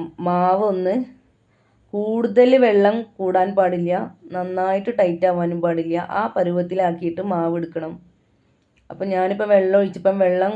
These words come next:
കുറച്ചൊന്ന് ലൂസായി എന്നാണ് തോന്നുന്നത്, വെള്ളം കൂടി. അപ്പോൾ ഞാൻ നന്നായിട്ടൊന്ന് ഇളക്കി കഴിഞ്ഞതിന് ശേഷമാണ്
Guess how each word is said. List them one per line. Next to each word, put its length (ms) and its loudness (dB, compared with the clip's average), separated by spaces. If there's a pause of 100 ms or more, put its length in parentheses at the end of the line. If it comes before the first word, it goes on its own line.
(180)
കുറച്ചൊന്ന് 800 -4
ലൂസായി 680 0
എന്നാണ് 340 -4
തോന്നുന്നത്, 480 -6 (280)
വെള്ളം 220 -4 (120)
കൂടി. 260 -6 (1500)
അപ്പോൾ 200 -8
ഞാൻ 180 -2
നന്നായിട്ടൊന്ന് 720 -2
ഇളക്കി 280 -4 (100)
കഴിഞ്ഞതിന് 420 0 (100)
ശേഷമാണ് 360 -2